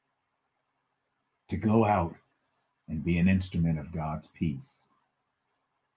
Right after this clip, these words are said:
an agent of God's love. And then I would ask you to pray. Pray for this nation, but pray with some specificity.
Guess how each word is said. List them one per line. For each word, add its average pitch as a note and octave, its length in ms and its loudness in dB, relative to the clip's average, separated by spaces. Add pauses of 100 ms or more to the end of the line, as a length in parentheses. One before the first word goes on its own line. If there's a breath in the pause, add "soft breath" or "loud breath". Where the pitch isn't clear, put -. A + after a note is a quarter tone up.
(220)
an - 160 -8
agent E2+ 380 -2
of C#2+ 140 -6
God's D2+ 360 -6
love. C#2+ 380 -8 (2500)
And E2 160 -4
then F2+ 140 2
I F2+ 100 2
would F2 120 -2
ask E2+ 280 -4
you E2 80 -6
to F2+ 80 -14 (100)
pray. - 320 -12 (1900)
Pray A2+ 260 2
for A2+ 120 -4
this A2 220 0
nation, F2 480 0 (2000)
but F#2 160 -8
pray A2 380 4
with G2+ 240 0
some F2+ 200 0
specificity. - 920 -6